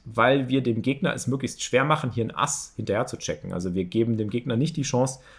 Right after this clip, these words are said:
dass er sowas wie Ass vier, Ass drei, Ass fünf, Ass sieben, also irgendwas mit einem schwachen Kicker, vielleicht hinterher checkt, weil er Schiss bekommt, dass sein Kicker nicht ausreichen könnte. Von daher finde ich die Lead auf jeden Fall eine Idee.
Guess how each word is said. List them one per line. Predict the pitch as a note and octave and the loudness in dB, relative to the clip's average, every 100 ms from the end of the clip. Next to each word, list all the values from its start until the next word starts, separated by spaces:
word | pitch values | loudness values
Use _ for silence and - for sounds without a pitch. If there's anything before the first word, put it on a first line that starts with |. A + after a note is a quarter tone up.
| - - | -8 0
dass | A2+ A#2+ | 2 4
er | G#2+ | 4
sowas | G#2 G#2+ - | 4 -2 0
wie | - | -4
Ass | G#2+ - | -4 -4
vier, | - C#3 B2+ | 2 2 2
Ass | - | -2
drei, | - G2+ A2+ A#2+ A#2+ | -2 2 4 4 2
Ass | A2+ - | -6 -4
fünf, | A#2+ B2+ C3 | 0 0 -2
Ass | A2+ - | -6 -2
sieben, | B2+ C3 A2+ | 0 0 0
also | G2+ | -4
irgendwas | G#2+ C#3 B2 | -4 -2 -2
mit | B2 | -4
einem | F#2 | -6
schwachen | - - A2+ | -4 -4 -2
Kicker, | B2+ C3+ C#3 - - - - - | 0 4 2 0 -16 -20 -20 -2
vielleicht | A2+ A2+ B2+ - - _ - | 6 6 6 0 -18 _ -2
hinterher | C3 A#2+ G2 G2+ D3+ F3 | 0 4 4 4 2 2
checkt, | - F3+ - - | 2 2 0 -2
weil | A2 | 2
er | G#2+ | 2
Schiss | G2 D#3+ F3 | 2 -2 -2
bekommt, | D3 - B2+ C3 - | -6 2 2 2 -2
dass | A2 - | -4 -2
sein | G#2 | -6
Kicker | D#3 F3+ F3 | -4 0 0
nicht | E3+ | 0
ausreichen | E3 - D#3 E3+ | -4 -4 -6 -6
könnte. | D#3 E3 G3+ - - - - - - | -6 -6 -8 -12 -20 -8 -4 0 2
Von | - B2 | 4 6
daher | C3+ | 6
finde | C#3 F3+ | 8 8
ich | F#3 | 6
die | D3 | 4
Lead | B2+ E3 - | 6 8 8
auf | - | 6
jeden | D3+ F3 | 6 6
Fall | E3 | 6
eine | C#3 | 4
Idee. | D3 B2+ B2 F#3+ | 2 4 6 6